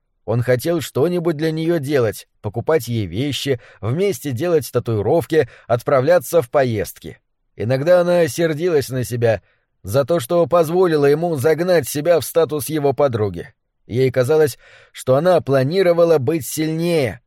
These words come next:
просто переспать с ним разок-другой, показать ему, что она такая девушка, что умеет отблагодарить парня, а потом бросить его и завести себе альтернативную подружку,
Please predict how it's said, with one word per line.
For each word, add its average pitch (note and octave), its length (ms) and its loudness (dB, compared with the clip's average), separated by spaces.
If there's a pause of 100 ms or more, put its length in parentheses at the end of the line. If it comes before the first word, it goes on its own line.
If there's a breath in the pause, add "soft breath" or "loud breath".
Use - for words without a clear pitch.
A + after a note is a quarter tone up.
(280)
просто F3 440 -2
переспать G3+ 600 -4
с - 60 -10
ним C#3+ 180 0
разок-другой, C#3+ 840 2 (260)
показать E3+ 520 0
ему, E3 220 -2
что D#3 200 2
она E3 240 2
такая C3 420 2
девушка, F#3 420 0
что D#3 200 2
умеет D3 460 0
отблагодарить D3 720 2
парня, B2+ 440 2 (320 soft breath)
а D#3+ 100 -2
потом F#3 300 2
бросить F#3 420 2
его D3+ 240 0
и C3+ 80 2
завести C3+ 480 -2
себе C3 280 2
альтернативную C3 840 0
подружку, A2+ 720 0